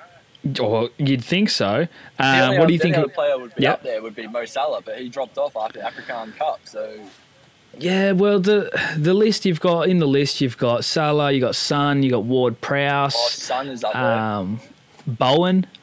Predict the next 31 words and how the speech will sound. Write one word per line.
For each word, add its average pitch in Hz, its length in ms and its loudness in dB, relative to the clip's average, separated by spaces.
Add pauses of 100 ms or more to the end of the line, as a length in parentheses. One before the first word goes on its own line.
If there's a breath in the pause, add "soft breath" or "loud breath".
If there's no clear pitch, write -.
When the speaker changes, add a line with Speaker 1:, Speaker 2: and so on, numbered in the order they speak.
(140)
Speaker 1:
Bowen 160 340 2
as 147 200 0
well, 139 280 2
man, 165 380 0
from 143 220 -4
Speaker 2:
Uh, 135 80 0
Speaker 1:
West 147 240 0
Ham. 156 240 0
Speaker 2:
from 143 80 -4
Speaker 1:
He 139 80 0
Speaker 2:
West 139 160 2
Speaker 1:
has 139 160 0
Speaker 2:
Ham, 127 100 -10
yeah. 135 120 -2
Speaker 1:
abso-, - 420 -10
he's 147 260 0
killed 156 480 0
it. 123 220 -2 (340 loud breath)
Speaker 2:
He's 160 140 -6
leaving 127 180 -2
Speaker 1:
Um, 127 380 2
Speaker 2:
this 113 100 -6
year, 120 140 -10
isn't 110 240 -12
he? 156 40 -18
Was 139 120 -8
his 120 180 -4
last 123 220 -4
game 127 160 -10
this 143 160 -14
year? 190 120 -16